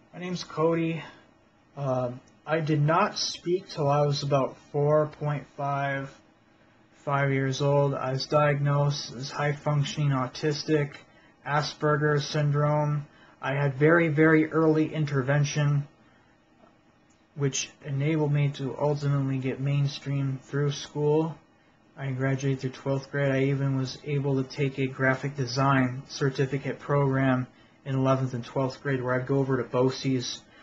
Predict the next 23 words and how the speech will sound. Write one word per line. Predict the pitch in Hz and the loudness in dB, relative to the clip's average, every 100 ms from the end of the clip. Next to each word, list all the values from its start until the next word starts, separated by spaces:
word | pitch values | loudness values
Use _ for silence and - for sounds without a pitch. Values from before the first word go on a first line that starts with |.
| - - _ | -20 -20 _
for | 139 127 | -4 -2
half | 123 143 131 - | 0 0 0 -2
a | |
day | 135 135 | -2 0
on | |
the | 131 | 0
school | - - 135 | -4 -4 -2
bus. | 131 131 127 | 0 -2 -2
Then | - 135 | -2 0
I'd | 139 | 0
come | - 151 131 | -2 -2 -2
back | 123 135 151 143 - - _ _ - | 0 4 4 2 -2 -20 _ _ -4
for | 135 | 0
lunchtime, | 127 139 143 - 147 135 | 4 2 2 0 2 4
and | 135 | 4
I'd, | 127 127 - _ _ _ | 2 0 -6 _ _ _
and | 151 | -8
I'd | 131 131 - | -6 -6 -6
finish | 151 143 - 143 | -4 -2 -2 -2
up, | 131 - | -4 -2
uh, | 135 | -2
you | 131 135 | -2 -2
know, | 131 127 127 | -2 -2 -4